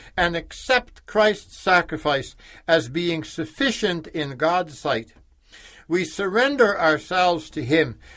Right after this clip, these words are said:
and acknowledge that we need him in order that we may stand before God as those who are justified and forgiven. The doctrine about justification by faith alone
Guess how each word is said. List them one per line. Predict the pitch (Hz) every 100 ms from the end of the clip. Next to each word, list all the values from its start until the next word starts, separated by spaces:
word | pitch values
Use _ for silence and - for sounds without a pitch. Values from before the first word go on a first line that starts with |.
| -
and | - 160
acknowledge | 160 160 214 240 214 190 -
that | 170 165
we | 160 165
need | 160 233 240 175
him | 175 160 139
in | - 156 165
order | 180 185 175
that | 160 160
we | 151 156
may | 151
stand | 131 - 165 196 226 165
before | 160 - 196 202
God | 160 143 127 101 - - - _ -
as | 151 113
those | 143 165 160 123
who | 127
are | 123 113
justified | 110 - 175 - 143 - 120 113 104 95 127
and | 123 120 95
forgiven. | - 113 101 131 131 117 85 - - _ - - - - -
The | - 139
doctrine | 185 247 262 - 220
about | 190 170 170
justification | - 214 208 - 185 185 - 175 156 151 135
by | 127 139 127
faith | - 214 226 -
alone | 185 170 165 131